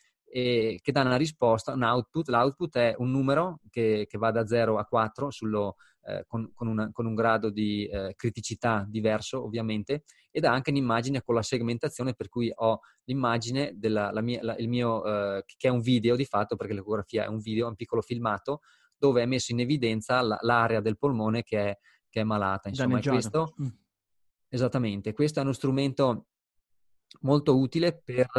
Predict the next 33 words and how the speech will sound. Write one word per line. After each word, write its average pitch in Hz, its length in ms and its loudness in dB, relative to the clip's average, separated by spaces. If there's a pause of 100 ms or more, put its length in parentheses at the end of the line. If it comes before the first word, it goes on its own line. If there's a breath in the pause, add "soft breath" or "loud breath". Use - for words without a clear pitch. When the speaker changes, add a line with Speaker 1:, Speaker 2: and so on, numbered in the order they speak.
Speaker 1:
valutare 123 800 0 (220 soft breath)
l'andamento 117 760 0
della 110 200 -2
malattia, 107 640 -4
perché 113 200 -8
sappiamo 120 460 -2
che, 120 320 0 (300 soft breath)
eh, 117 120 -4
i 117 140 -4
primi 131 240 2
sintomi, 139 600 0
eh, 117 280 -6
la, 117 120 -6
purtroppo, 120 640 2 (320 loud breath)
eh, 52 1160 -4
l-, 113 220 -8 (120)
que-, 123 160 -4
questa, 120 380 -2
questa 120 240 -6
malattia 131 640 0
è 113 60 -2
una 113 120 -4
malattia, 113 840 0 (280 soft breath)
eh, 101 240 -4
mo-, 113 180 -2
molto 123 380 -2
critica, 135 480 0
perché - 240 -4
i 113 80 -2
primo-, 139 360 0
i - 80 -8
primi 151 300 2
sintomi 151 640 0